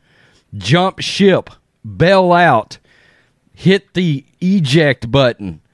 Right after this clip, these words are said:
Why? Because he assembled a dumpster fire, and now he wants out.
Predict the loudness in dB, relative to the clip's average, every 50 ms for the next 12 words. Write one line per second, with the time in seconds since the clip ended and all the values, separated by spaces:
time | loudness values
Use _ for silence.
0 | _ _ _ _ _ _ -4 -2 0 2 2 2 2 0 0 -2 0 0 0 0
1 | 0 0 -2 -2 -2 -2 -4 -2 -2 -2 0 0 -2 -2 0 -2 -4 -2 0 -2
2 | -2 -2 -4 -6 -6 -6 -2 0 2 2 2 2 2 -2 -4 -8 _ _ _ _
3 | _ _ _ _ _ _ _ _ _ _ _ _ -20 -12 _ -4 -2 0 0 0
4 | 0 2 0 0 -2 -2 -4 -2 -2 -2 -2 -2 -4 -8 -6 -2 -2 -2 -2 -2
5 | -8 _